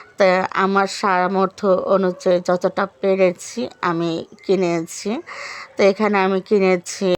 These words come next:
আ, সাদা চমচম কিনেছি, কিনেছি লাল চমচম, এরপরে কিনেছি রসগোল্লা, তারপরে কিনেছি কালো জাম, এরপরে নিয়েছি,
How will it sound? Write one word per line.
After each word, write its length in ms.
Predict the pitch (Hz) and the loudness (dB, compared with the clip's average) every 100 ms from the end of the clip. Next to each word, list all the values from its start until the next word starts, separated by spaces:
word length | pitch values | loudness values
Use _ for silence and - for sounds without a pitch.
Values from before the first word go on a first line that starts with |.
| _ _ _ - | _ _ _ -8
আ, 220 | 190 175 180 | -2 0 -2
সাদা 400 | - 202 185 190 | -2 -2 0 0
চমচম 500 | 190 196 190 - 190 | 0 -2 0 0 0
কিনেছি, 920 | 185 202 196 185 180 - - 226 269 247 | 0 -2 2 0 -2 -8 -2 0 0 -2
কিনেছি 560 | 202 185 175 175 180 | -4 -2 -2 -2 0
লাল 300 | 175 175 175 | 2 2 0
চমচম, 720 | 170 190 175 175 - 185 233 - - | 0 -2 -2 -4 -2 0 0 -6 -2
এরপরে 460 | 180 175 185 175 | -2 0 2 2
কিনেছি 560 | 175 180 170 170 - 180 | 0 -2 -2 -4 -4 -2
রসগোল্লা, 880 | 175 170 - 180 175 170 165 175 262 - - - - - | 0 0 -2 0 0 0 0 -2 -2 -6 -14 -14 -16 -6
তারপরে 420 | 196 185 196 190 | -2 0 2 2
কিনেছি 600 | 180 196 185 185 - 196 | 2 0 0 -2 -4 -8
কালো 440 | 190 202 175 175 170 | -4 -2 0 2 0
জাম, 380 | 175 175 214 | 0 0 -2
এরপরে 600 | - - 175 175 175 175 | -2 0 0 2 0 0
নিয়েছি, 760 | 175 175 175 175 - 196 180 | 0 0 -2 -4 -6 -4 -4